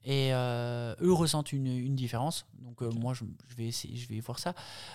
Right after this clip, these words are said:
Speaker 1: Euh, moi, je prends pas de solide, euh, parce que ça me convient pas particulièrement. C'est tout liquide.
Speaker 2: Ok.
Speaker 1: Donc, en fait, c'est boissons énergétiques,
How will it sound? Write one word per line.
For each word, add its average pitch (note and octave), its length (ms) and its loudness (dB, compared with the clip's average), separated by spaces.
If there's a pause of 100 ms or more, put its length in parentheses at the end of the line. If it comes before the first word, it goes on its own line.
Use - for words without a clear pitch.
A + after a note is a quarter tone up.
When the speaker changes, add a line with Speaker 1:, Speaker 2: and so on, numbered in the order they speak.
(140)
Speaker 1:
Euh, C#3 140 6
moi, D#3+ 140 6
je - 80 2
prends D#3+ 80 0
pas E3 80 2
de - 80 -2
solide, C#3+ 340 0 (480)
euh, A#2+ 720 -2
parce G#2 240 -2
que B2+ 220 0
ça - 220 2
me B2 80 0
convient A#2+ 380 0
pas B2 160 0
particulièrement. A#2+ 760 -2 (360)
C'est - 120 -2
tout B3 120 2
liquide. F3+ 360 4 (400)
Speaker 2:
Ok. G#2 140 0 (340)
Speaker 1:
Donc, A2 140 -2
en G2+ 60 -4
fait, A#2+ 160 -2
c'est A2+ 140 0
boissons A2 260 -2
énergétiques, A2 640 -4